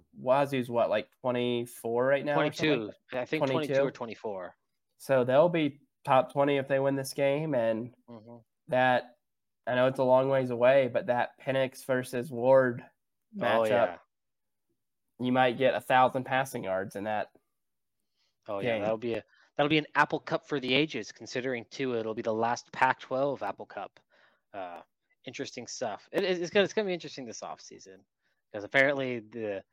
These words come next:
Speaker 2: sorry to go off on a tangent, but yeah, uh, Wa-, like, U W wants to play the Apple Cup, and Wazoo's like, "Oh, maybe we'll play the Apple Cup, but you guys kinda, like, effed us over, so we don't, we're not sure." So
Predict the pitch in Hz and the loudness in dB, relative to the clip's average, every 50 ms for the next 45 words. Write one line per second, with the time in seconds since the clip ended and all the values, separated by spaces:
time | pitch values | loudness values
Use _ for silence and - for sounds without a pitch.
0 | _ _ _ _ - 190 185 175 170 165 151 - 156 139 127 - 139 135 120 117 | _ _ _ _ 6 6 8 8 8 8 6 6 4 0 0 0 0 0 0 -2
1 | 110 - 117 107 104 - - - - _ - 135 123 113 104 95 _ - 127 120 | -8 -4 -4 -4 -4 -6 -16 -20 -20 _ -4 -2 0 0 0 -4 _ -6 -2 0
2 | 113 110 107 101 98 - _ _ _ 117 120 135 143 143 135 120 127 117 113 107 | 0 0 0 -2 -4 -8 _ _ _ 0 6 8 8 8 8 4 2 -2 -2 -4
3 | 107 113 113 113 120 147 165 165 156 160 151 139 123 123 139 139 135 - - - | -6 -16 -20 -12 -8 -4 -2 2 4 4 4 2 2 2 2 2 2 0 -10 -8
4 | - 143 135 123 127 127 127 127 - 123 - - 127 123 - 113 110 120 127 127 | -4 -4 -2 -2 0 0 0 0 -2 -4 -6 -2 -2 -2 -2 -2 2 4 4 4
5 | 120 - - 120 120 120 113 107 110 107 110 - 302 349 370 370 339 302 320 330 | 4 2 -6 -10 -8 -8 -8 -8 -8 -8 -6 -4 -2 -2 -2 -4 -4 -4 -4 -2
6 | 349 330 294 269 277 262 - - 254 262 226 247 240 240 240 220 - 240 - - | -2 -2 -4 -4 -4 -6 -4 -2 -4 -4 -2 -2 0 0 0 0 -2 -8 -4 -2
7 | 226 233 226 _ - 160 170 170 175 175 165 - - 170 170 165 156 143 151 160 | -2 -2 -2 _ -10 -10 -2 0 0 0 0 -2 -8 -4 -2 -2 -2 -2 -2 -4
8 | 147 _ - - - 156 151 156 147 151 143 - - 139 135 143 143 139 131 - | -6 _ -10 -10 -6 -4 -4 -4 -4 -6 -8 -8 -8 -8 -6 -4 -4 -4 -6 -8
9 | _ _ _ - - - - - - 147 147 143 139 120 - - - 147 143 139 | _ _ _ -20 -20 -20 -20 -12 -8 -4 -2 -2 -2 -4 -6 -6 -4 -2 0 0
10 | 135 123 _ - - _ _ _ - - 127 117 110 | -2 -4 _ -20 -20 _ _ _ -4 -2 0 0 0